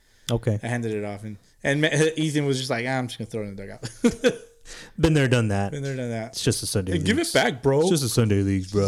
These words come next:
Speaker 2: a
Speaker 1: bro.
Speaker 2: Sunday league ball.
Speaker 1: Yeah, but, uh, the Mets go on that six-game win streak to finish out the season.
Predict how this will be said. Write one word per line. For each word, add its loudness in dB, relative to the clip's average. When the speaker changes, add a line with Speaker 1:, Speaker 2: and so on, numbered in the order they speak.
Speaker 2:
a 0
Speaker 1:
bro. 0
Speaker 2:
Sunday -2
league -6
ball. -4
Speaker 1:
Yeah, 4
but, 4
uh, 4
the 2
Mets 0
go 2
on 4
that 2
six-game 2
win 4
streak 0
to -6
finish 2
out 2
the -2
season. 2